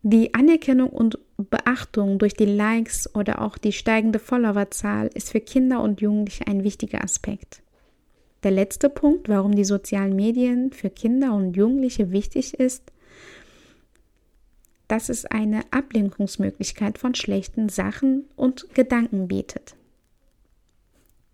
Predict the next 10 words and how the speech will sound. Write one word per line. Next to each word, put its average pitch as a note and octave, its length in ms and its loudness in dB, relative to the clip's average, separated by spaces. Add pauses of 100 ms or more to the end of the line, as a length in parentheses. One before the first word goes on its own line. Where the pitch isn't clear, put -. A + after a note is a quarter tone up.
(120)
Fassen D#4 480 -2
wir B3+ 140 6
die A3 100 4
fünf C4 460 -2
Punkte A#3 300 -2
einmal G3 280 0
zusammen. F#3 440 -4 (500)
Erstens, C4+ 580 -2
unbeobachteter G#3 1000 -2
Ort. C4+ 380 -2